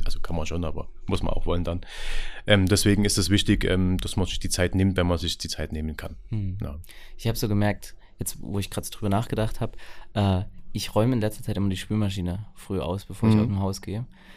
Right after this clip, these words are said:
Speaker 2: Das bringt mich nochmal so ein bisschen runter, bevor es dann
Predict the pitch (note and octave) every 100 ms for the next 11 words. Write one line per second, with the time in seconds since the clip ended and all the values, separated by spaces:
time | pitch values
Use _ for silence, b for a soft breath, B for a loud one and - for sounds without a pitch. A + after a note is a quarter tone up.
0 | B - - A#2 G#2+ B2 A#2 A2 G#2+ G2+
1 | A2+ A2+ G#2 B2 C#3 C3+ G#2+ - G#2+ -
2 | G2+ G2+